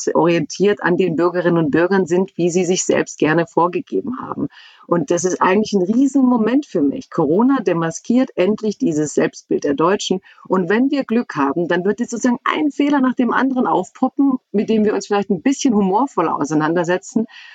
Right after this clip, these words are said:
und dann aber so einen wahren Kern rausgreifen, wie beim Fischeangeln und sagen, so, und jetzt repariert das mal und macht eine moderne, zeitgemäße, flotte Verwaltung aus dem Ganzen, weil es kann nicht sein, dass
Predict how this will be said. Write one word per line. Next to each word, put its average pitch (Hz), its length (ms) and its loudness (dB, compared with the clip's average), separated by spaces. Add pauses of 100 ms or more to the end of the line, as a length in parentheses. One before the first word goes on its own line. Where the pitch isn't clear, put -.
und 180 220 0
dann 196 100 2
aber 220 180 2
so 190 100 0
einen 190 120 0
wahren 190 260 -2
Kern 208 280 -2
rausgreifen, 151 640 -2
wie 170 80 -2
beim 165 220 -2
Fischeangeln 165 600 0
und 165 120 0
sagen, 165 340 0 (300)
so, 185 180 -2
und 165 140 0
jetzt 185 240 -2
repariert 180 480 0
das 180 160 -6
mal 156 240 2
und 165 100 0
macht 165 220 -2
eine 180 80 2
moderne, 165 600 0
zeitgemäße, 175 720 -2
flotte 160 360 -2
Verwaltung 151 580 0
aus 135 80 -2
dem 143 160 0
Ganzen, 156 400 -2 (320)
weil 160 160 0
es - 140 -8
kann 190 260 2
nicht 220 260 -2
sein, 165 400 2
dass 160 340 -4